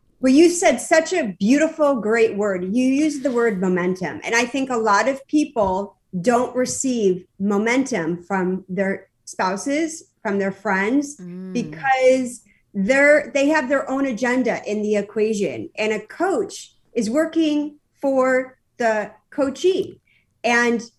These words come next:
Speaker 1: the momentum comes from wanting to move them forward and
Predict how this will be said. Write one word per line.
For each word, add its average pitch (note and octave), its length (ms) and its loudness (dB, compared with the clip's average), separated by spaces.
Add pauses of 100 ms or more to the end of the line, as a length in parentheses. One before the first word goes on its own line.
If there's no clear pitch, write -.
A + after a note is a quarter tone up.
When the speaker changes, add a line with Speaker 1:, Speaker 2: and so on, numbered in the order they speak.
(200)
Speaker 1:
the A3+ 140 0
momentum B3+ 680 0
comes C4+ 380 -2
from B3 640 0 (200)
wanting C#4 460 2
to C4+ 140 -6
move A#3+ 260 -2
them A3 300 -2
forward A3+ 640 -2
and G3 340 -2